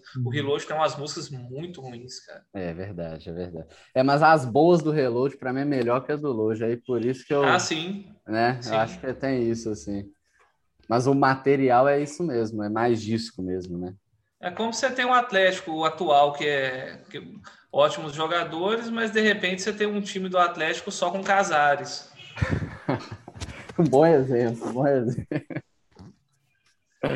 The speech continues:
Speaker 2: Eu, eu concordo plenamente. Também acho que existe um excelente disco no meio desses dois aí,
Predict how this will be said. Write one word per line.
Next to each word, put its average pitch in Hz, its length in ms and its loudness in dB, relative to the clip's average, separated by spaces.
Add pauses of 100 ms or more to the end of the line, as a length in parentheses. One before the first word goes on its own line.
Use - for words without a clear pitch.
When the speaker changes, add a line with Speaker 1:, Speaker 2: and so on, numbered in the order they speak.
(320)
Speaker 2:
Eu, 135 260 4
eu 160 140 4
concordo 160 460 2
plenamente. 113 580 -2
Também 127 280 4
acho 123 260 2
que 123 340 0 (500)
existe 135 340 0 (140)
um 208 340 10
excelente 160 580 2
disco 127 360 -2
no 127 80 2
meio 123 220 4
desses 123 280 -4
dois 110 320 -4
aí, 107 160 -2